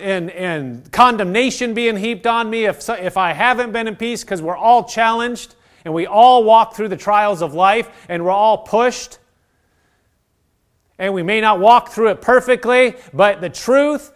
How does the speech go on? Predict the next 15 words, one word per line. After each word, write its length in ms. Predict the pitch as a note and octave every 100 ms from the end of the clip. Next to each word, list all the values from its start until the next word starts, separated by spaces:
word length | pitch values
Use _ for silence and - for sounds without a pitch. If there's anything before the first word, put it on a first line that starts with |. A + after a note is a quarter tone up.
| -
is 160 | F3+ D3+
the 100 | D3+
truth, 380 | - C4 C#4 D3
and 120 | F3
we 120 | A3+
can 200 | - E3
get 200 | D3+ G3
up 340 | G3 C4 C#4 -
and 160 | E3
dust 260 | F3+ G#3+ -
ourselves 400 | F3+ - F#3 D3
off 300 | G#3 B3+ B3+
and 240 | E3 E3
go 180 | F3 A#3
on. 380 | A3+ G3+ G#3+ A#3